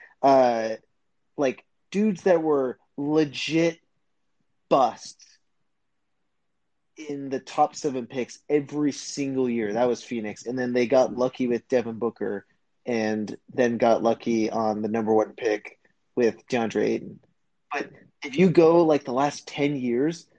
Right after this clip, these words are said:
that Phoenix team has been worse than Sacramento, and that is saying a lot.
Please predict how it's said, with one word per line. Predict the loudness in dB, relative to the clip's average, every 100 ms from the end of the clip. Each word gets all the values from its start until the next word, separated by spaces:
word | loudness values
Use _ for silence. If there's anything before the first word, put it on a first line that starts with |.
| _ _ _ 2
that | 2 2
Phoenix | -4 -4 -6
team | -8 -8 -8 -10 -14 -8
has | -6 -2
been | -2 -4 -8
worse | -2 4 6 6 0 -10
than | -6 -6
Sacramento, | -2 2 2 2 -4 -4 -4
and | -4
that | -4
is | -4 -6
saying | -8 -6
a | -8
lot. | -4 -4 -4 -10